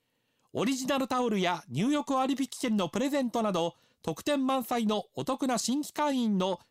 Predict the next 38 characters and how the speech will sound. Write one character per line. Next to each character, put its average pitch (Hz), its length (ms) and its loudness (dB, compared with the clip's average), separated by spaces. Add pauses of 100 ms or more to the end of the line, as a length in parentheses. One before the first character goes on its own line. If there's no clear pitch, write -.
入 214 200 0
会 294 220 0
キ 294 80 -2
ャ 285 40 0
ン 277 80 -4
ペ 277 220 0
ー 233 80 0
ン 196 40 2
を 156 100 0
実 139 300 -2
施 - 20 -6
中 226 180 0
で 180 140 0
す。 - 200 -10 (1300)
目 143 120 0
の 269 120 2
前 262 180 2
に 214 120 2
広 202 240 0
が 190 80 2
る 185 180 0 (220)
素 - 160 -4
晴 254 120 2
ら 277 60 2
し 254 220 0
い 165 60 2
和 135 120 0
歌 269 160 0
浦 285 180 0
の 269 120 0
景 277 120 0
色 - 220 -2
を 175 140 2
眺 170 280 -2
め 285 60 0
な 277 120 -2
が 240 100 0
ら、 151 220 0